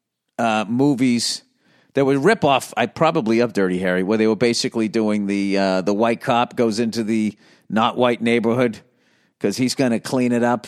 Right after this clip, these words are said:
and never address that that neighborhood is like that because of the oppression of white people. Dirty Harry is not that movie. It's a fucking great movie.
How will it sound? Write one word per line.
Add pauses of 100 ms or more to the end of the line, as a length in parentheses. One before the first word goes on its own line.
and
never
address
that
that
neighborhood
is
like
that
because
of (460)
the
oppression
of
white
people. (360)
Dirty
Harry
is
not
that
movie. (680)
It's
a
fucking
great
movie.